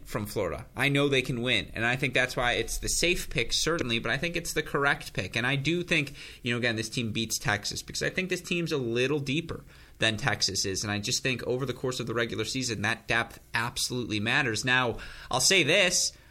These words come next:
I like Texas's six better than I like Baylor's six. If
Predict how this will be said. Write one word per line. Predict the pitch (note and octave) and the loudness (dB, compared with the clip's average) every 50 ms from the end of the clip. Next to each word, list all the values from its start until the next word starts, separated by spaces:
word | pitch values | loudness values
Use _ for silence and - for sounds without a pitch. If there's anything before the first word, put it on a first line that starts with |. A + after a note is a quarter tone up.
| - - - | -20 0 2
I | C3 C3+ | 4 4
like | B2+ C#3+ D#3+ E3 | 6 4 4 2
Texas's | E3 - F3+ F3 - - D#3+ - E3 D3 B2+ C#3 | 6 4 4 4 6 2 2 2 2 2 2 2
six | - - D3 D3+ E3+ D#3+ E3 - - - - - - - - | 2 4 4 4 4 2 2 0 -2 -2 -2 -4 -10 -4 0
better | B2 B2+ C3+ D3 D3 C#3+ | 2 4 4 4 4 4
than | C3+ C3+ | 4 4
I | C3+ C3 | 4 4
like | B2+ B2+ C3 C3 C3 | 4 4 2 4 4
Baylor's | B2+ A#2 C3+ D3 C#3 A#2+ - - | 4 4 4 4 2 0 2 2
six. | - B2 A2+ A#2+ B2+ - - - - - | 4 4 4 4 2 0 -2 -2 0 -2
If | C3 B2 | -4 -4